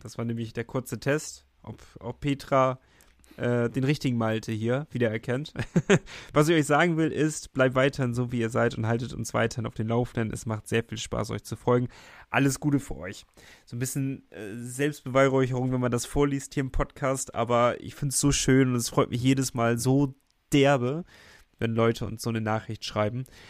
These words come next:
äh, dass ich das dann auch sehr, sehr gerne erwähne. Ich krieg Gänsehaut immer, ohne Scheiß. Also,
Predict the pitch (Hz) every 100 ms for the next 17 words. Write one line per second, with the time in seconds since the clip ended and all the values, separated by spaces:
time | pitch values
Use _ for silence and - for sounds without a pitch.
0 | - _ - 113 110 113 110 117 113 117
1 | 107 110 110 107 104 107 104 101 110 107
2 | 107 113 - - 139 131 104 107 110 -
3 | - - - 120 113 117 110 - - 139
4 | 110 107